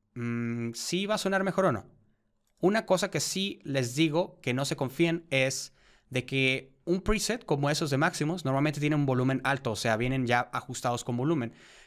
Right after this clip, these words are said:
Entonces su sonido lo van a escuchar con un volumen más alto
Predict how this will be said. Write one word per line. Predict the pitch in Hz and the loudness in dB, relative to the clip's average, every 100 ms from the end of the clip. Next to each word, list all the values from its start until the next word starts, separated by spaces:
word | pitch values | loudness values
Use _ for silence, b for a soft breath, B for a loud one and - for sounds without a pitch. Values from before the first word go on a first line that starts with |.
| B | B
Entonces | 139 151 151 | -2 0 0
su | 156 | 0
sonido | 143 165 208 220 | 2 2 4 4
lo | |
van | 156 | 4
a | 165 | 2
escuchar | 151 147 135 | 0 -2 0
con | 143 | 0
un | 139 | 2
volumen | 135 135 117 | 2 2 0
más | 113 127 | 0 -2
alto | 123 - - | -2 -8 -18